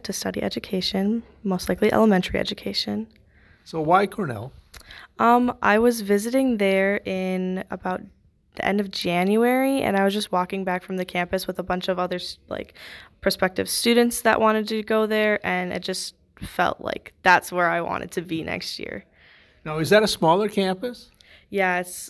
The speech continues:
Speaker 1: little more than a thousand kids.
Speaker 2: Yeah. So it's kind of like Rockford. I mean, you kind of have now grown up in a smaller community school. What do you think students miss when they don't get involved, like, in a community school like you have for Rockford and, and what you're looking at for college?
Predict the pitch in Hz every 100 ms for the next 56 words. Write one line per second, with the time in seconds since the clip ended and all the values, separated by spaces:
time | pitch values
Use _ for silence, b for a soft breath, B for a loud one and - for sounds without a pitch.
0 | - 190 185 190 190 196 202 202 190 185
1 | 180 180 - - - - - - - -
2 | - 190 117 - 185 - - 349 330 202
3 | 196 _ - 190 170 143 165 147 151 131
4 | 107 - 135 160 160 147 143 139 175 151
5 | 143 131 b b - 135 131 131 123 131
6 | 131 127 123 120 123 113 - 123 117 117
7 | 110 123 113 110 110 - - 120 117 127
8 | B B B 330 220 269 320 254 202 -
9 | 226 220 170 - 175 143 147 127 117 104
10 | 135 139 123 113 104 101 107 104 - 120
11 | - 117 98 - 120 127 120 104 - 123
12 | 113 101 107 107 104 - 104 98 101 -
13 | 104 98 101 101 120 117 120 - 110 107
14 | 101 104 107 - - 101 - - -